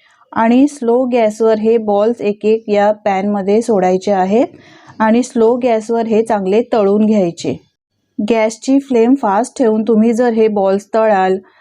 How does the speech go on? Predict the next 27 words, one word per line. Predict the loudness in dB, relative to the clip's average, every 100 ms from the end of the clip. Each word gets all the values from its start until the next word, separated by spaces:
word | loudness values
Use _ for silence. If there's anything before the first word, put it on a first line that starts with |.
| _ _ _
तर | 0 0
आतून | 0 -2 0 0 2
एकदम | 0 -2 0 0
कच्चे | 0 -2 -2 0 2
राहतील, | 2 0 0 -2 -4 -4
वरूनच | 0 2 4 4 2 -4
फक्त | -8 -8 _ -4
हे | 0 0
कुरकुरीत | 0 -2 -2 -2 0 0
होतील. | -2 -6 -6 -8 -10 _ _ _ _
यासाठी | -2 0 0 -2 -2 -2 -2
स्लो | 0 0 0
गॅसवरच | 0 -2 -2 -4 -2 -2
हे | 0 0
चांगले | -2 -2 -2 0
तळून | 0 0 0 0
घ्यायचे | 0 0 -2 -2
आहेत. | 0 0 -2 _ _ _ _ _ _ _
चार | -2 0 0 -2
ते |
पाच | -2 0 -2 -2
मिनटं | -2 -2 -2 0
लागतात | 0 -2 -2 -2 0
हे | 0
चांगले | 0 0 2 0
स्लो | 0 0 0
गॅसवर | 2 -2 -2 -4